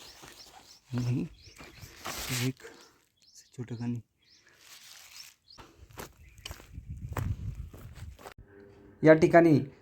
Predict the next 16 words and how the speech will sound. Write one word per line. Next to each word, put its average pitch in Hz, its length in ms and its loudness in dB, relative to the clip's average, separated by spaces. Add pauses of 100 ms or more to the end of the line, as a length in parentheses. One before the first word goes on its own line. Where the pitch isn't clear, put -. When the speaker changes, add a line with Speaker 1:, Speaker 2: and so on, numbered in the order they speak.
(140)
Speaker 2:
पाण्याची 147 400 10
टाकी 143 340 8
आहे 123 280 10 (420)
जी 147 220 10
गावाला 135 420 12
पाणी 135 320 6
पुरवठा 135 400 4
करते 135 500 0 (460)
आणि 143 220 10
असा 135 340 8
हा 123 340 8 (400)
आतील 127 300 6
भागातील 135 520 6
परिसर 135 380 6
पाहायला 123 300 8
भेटतो. 120 540 6